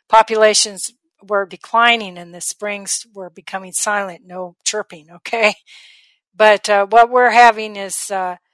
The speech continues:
serious problems in our, uh, children and their ability to learn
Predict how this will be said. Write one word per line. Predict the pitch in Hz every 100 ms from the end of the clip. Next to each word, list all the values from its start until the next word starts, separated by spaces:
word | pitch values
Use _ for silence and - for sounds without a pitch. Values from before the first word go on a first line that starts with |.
| _ _ _
serious | - 277 311 254 202
problems | - 208 202 196 185 196
in | 190
our, | 185 180 170 _
uh, | 180 175 175 175
children | 240 240 196 165 160 _ _ _ -
and | 185
their | 196
ability | 180 208 208 190 175
to | 170
learn | 196 214 190 170